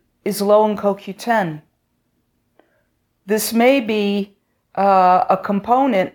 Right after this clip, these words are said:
uh, uh, or a reason, rather, for heart failure, for congestive heart failure, is not enough co Q ten. So, antidepressants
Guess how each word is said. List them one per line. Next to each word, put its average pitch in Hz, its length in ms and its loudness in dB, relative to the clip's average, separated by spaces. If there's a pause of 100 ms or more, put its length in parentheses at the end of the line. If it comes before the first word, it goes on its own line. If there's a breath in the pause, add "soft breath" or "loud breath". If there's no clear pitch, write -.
(160)
uh, - 20 2
uh, - 540 2
or 185 220 4
a 180 100 4
reason, 208 520 0
rather, 165 520 2 (680)
for 233 160 -2
heart 320 300 0
failure, 151 640 -8 (840)
for 208 460 0 (160)
congestive 226 640 -2
heart 165 240 -2
failure, 147 580 -10 (640)
is 185 180 -8
not 220 220 2
enough 240 260 -2
co 226 200 -6
Q 220 180 -16
ten. 214 460 -6 (1500 soft breath)
So, 214 380 2 (160)
antidepressants 233 1300 0